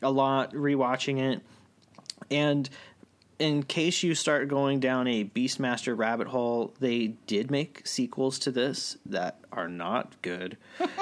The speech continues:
Speaker 1: Um, in,
Speaker 2: Don't worry, I wasn't planning
Speaker 1: in,
Speaker 2: on it.
Speaker 1: in Beastmaster two, he finds some sort of time portal and gets tra-,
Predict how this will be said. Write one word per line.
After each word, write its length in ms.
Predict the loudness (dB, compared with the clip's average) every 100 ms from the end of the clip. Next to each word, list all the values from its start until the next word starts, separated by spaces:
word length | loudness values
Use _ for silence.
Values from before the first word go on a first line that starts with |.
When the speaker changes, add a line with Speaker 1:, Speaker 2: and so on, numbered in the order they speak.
| -6 -6 -4
Speaker 1:
Um, 300 | -2 -2 -2
in, 80 | 2
Speaker 2:
Don't 160 | 4 6
worry, 260 | 4 4
I 80 | 4
wasn't 300 | 4 0 -2
planning 320 | -2 -2 2
Speaker 1:
in, 180 | 4 4
Speaker 2:
on 100 | 4
it. 40 | 4
Speaker 1:
in 180 | 4 4
Beastmaster 680 | 2 4 4 4 4 2
two, 260 | 2 4 4
he 180 | 4 0
finds 400 | 2 2 2 2
some 160 | 0
sort 280 | 2 2 4
of 200 | 2 -2
time 400 | -2 2 4 2
portal 480 | 0 2 2 2 2
and 120 | 0 0
gets 220 | -2 -4
tra-, 320 | -4 0